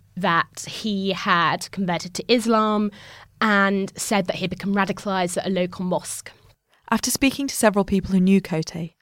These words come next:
Speaker 2: Jane finally felt confident that she had the right guy. His family history matched the information the former hostage had given, and Cote's old friends confirmed that he had travelled to Syria. Other friends passed on photographs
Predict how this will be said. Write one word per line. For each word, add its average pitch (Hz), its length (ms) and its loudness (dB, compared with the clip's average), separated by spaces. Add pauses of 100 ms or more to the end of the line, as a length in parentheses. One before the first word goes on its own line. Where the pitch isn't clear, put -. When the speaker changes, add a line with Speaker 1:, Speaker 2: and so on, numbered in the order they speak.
(320)
Speaker 2:
Jane 220 240 8
finally 233 320 6
felt - 260 2
confident 170 520 0
that - 140 -6
she 180 120 2
had 175 200 0
the 165 100 0
right 160 240 -2
guy. 160 380 -6 (920)
His - 160 -2
family 226 280 6
history 208 440 2
matched 165 300 0
the 185 80 2
information 175 600 4
the 165 80 2
former 180 320 4
hostage 175 400 -2
had 160 100 -8
given, 165 360 -6 (640)
and 208 120 4
Cote's 226 380 6
old 196 160 6
friends 208 340 6
confirmed 190 460 4
that 170 140 0
he 170 120 -2
had 180 200 2
travelled 170 320 0
to - 100 -12
Syria. 165 460 -2 (1300)
Other 254 180 6
friends 190 300 6
passed - 300 2
on 175 100 2
photographs - 800 0